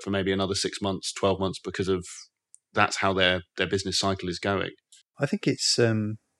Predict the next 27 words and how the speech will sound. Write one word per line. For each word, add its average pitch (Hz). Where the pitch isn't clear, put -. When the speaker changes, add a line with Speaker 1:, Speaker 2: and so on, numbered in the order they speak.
Speaker 2:
well, 107
that's 110
a, 110
that -
could 107
be 107
a 101
long 104
answer, 98
so -
I'll 107
try 110
and, 98
try 110
and 101
sort 107
of 104
summarize 104
it. 101
The -
sports 151
industry 110
is 104
changing 107
before 98
our 95
eyes. -